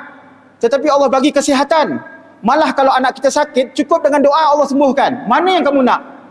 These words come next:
Ah, kita pun ternganga. <laughs> Ya? Ah, sebab tu orang belajar agama ni kalau betul dia punya tok guru dia didik, dia tak peduli dengan harta dah. Ya? Dia tak peduli dengan harta. Pasal apa?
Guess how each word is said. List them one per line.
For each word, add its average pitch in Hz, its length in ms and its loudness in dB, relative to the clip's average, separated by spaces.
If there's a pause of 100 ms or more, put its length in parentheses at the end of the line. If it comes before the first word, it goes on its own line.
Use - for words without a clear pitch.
Ah, 139 120 -12
kita 139 240 -10
pun - 120 -18
ternganga. 147 480 -4
<laughs> 143 80 0 (680)
Ya? 208 320 -2
Ah, 123 640 0
sebab 151 240 -2
tu - 80 -4
orang 147 800 0
belajar 143 320 0
agama 139 320 -2
ni 190 80 -6
kalau 156 240 0
betul 151 560 0
dia 143 160 0
punya 131 720 -2
tok 165 160 -4
guru 156 240 0
dia 147 160 -2
didik, 147 320 -2 (400)
dia 156 160 -4
tak - 160 -4
peduli 185 400 -2
dengan 147 240 -4
harta 135 320 -4
dah. - 80 -12 (640)
Ya? 202 240 0 (320)
Dia 202 160 -4
tak - 160 -2
peduli 214 160 0
dengan 202 160 0
harta. 190 640 -2 (240)
Pasal 208 240 0
apa? 247 400 0